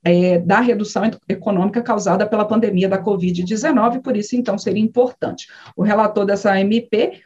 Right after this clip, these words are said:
o deputado Carlos Chiodini, do M D B de Santa Catarina, é, citou que essa prorrogação, então, ela já tinha acontecido por uma outra medida provisória, a M P novecentos e sessenta, que virou lei, a Lei quatorze mil e sessenta, que agora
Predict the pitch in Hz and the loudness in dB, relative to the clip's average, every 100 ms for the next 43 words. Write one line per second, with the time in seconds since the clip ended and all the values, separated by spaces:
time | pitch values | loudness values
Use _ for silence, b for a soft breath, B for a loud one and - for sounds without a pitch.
0 | - 180 180 190 - 180 175 202 208 208 | -6 -2 0 -2 0 -2 0 -2 -2 -2
1 | - 196 180 175 208 277 233 170 170 185 | -4 -2 0 0 0 2 0 -2 -2 0
2 | 196 220 208 190 180 175 170 233 262 - | 2 0 0 -2 0 0 0 -2 -6 -4
3 | 190 190 180 185 240 240 190 202 247 - | -2 -4 -4 -4 0 0 2 0 0 -4
4 | B B _ - 190 190 190 185 185 180 | B B _ 0 4 6 4 4 2 0
5 | - - - 185 - 320 - 233 254 - | -4 -18 -18 -14 -4 -2 4 4 4 0
6 | 311 - 208 233 226 214 208 208 196 220 | 0 4 2 2 0 0 2 0 0 2
7 | 202 185 190 196 180 311 330 - 254 233 | 2 2 0 0 0 0 0 2 0 0
8 | 214 180 190 185 190 185 185 185 190 180 | 0 -4 -2 0 0 0 0 0 0 2
9 | 180 170 180 180 185 214 254 - 208 208 | 0 0 0 -2 0 2 2 4 2 2
10 | 196 196 185 180 - 175 208 214 233 302 | -2 -2 -2 -2 0 -2 0 -2 -2 -2
11 | - 180 185 196 214 185 - 196 185 175 | -4 -2 2 4 4 4 4 4 2 0
12 | 180 190 180 190 196 226 339 330 349 427 | -2 -2 -2 0 0 0 -2 -2 -2 -4
13 | _ B B - 370 240 247 - | _ B B -2 0 2 2 0